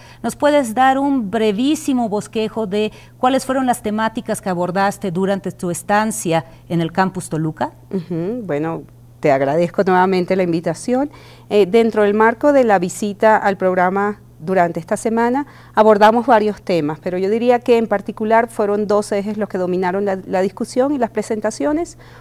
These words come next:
Speaker 2: Uno, el que tiene que ver con el género de la crónica, la crónica urbana, la crónica periodístico-literaria, como un modelo de narrativa.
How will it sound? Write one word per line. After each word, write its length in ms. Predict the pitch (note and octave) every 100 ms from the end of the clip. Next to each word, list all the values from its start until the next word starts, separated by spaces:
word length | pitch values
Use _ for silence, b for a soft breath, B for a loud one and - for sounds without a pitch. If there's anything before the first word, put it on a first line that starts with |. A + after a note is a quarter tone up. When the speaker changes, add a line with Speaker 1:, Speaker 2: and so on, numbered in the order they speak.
| B
Speaker 2:
Uno, 320 | C4+ C#4+ F4 F4 B -
el 100 | G#3+
que 100 | G#3
tiene 180 | G#3
que 100 | A3
ver 220 | G#3 G#3 G3+
con 160 | G#3+
el 140 | G3+ G3
género 480 | G#3+ B3 C4 C4+
de 100 | A#3+
la 140 | G3 F3+
crónica, 640 | G#3 G#3+ G#3 A#3 - B3
la 120 | G#3+
crónica 420 | F#3 F#3+ G3+ G3
urbana, 400 | G3 G3 F#3+ G#3+
la 120 | A3 F#3
crónica 420 | F#3+ G3 G3 G3
periodístico-literaria, 1300 | G3+ G3 F#3+ F#3+ A3 G3+ G3+ G3+ G3+ G3+ A3+ D#4 D#4+ B B -
como 500 | A3 G#3+ A#3+ - -
un 160 | G#3 G#3
modelo 400 | G#3 G#3 G3+ G3+
de 100 | G3
narrativa. 760 | G3 G#3+ A#3+ B3 B3+ B3 D#4